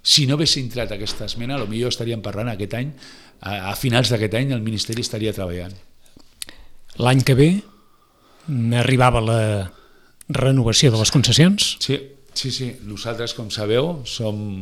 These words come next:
Speaker 1: una associació que portem trenta-cinc anys. Aquesta és veritat, que era la nostra última concessió. La veritat que tenim que tindre, eh, o donar gràcies a, a l'equip de govern que, que, que nos han donat la,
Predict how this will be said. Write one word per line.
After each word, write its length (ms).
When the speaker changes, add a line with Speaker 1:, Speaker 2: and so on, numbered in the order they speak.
Speaker 1:
una 180
associació 400
que 100
portem 320
trenta-cinc 540
anys. 380
Aquesta 480
és 100
veritat, 440
que 100
era 180
la 300
nostra 380
última 800
concessió. 760
La 120
veritat 360
que 100
tenim 240
que 140
tindre, 380
eh, 120
o 220
donar 300
gràcies 480
a, 100
a 240
l'equip 240
de 100
govern 460
que, 200
que, 220
que 280
nos 280
han 120
donat 200
la, 180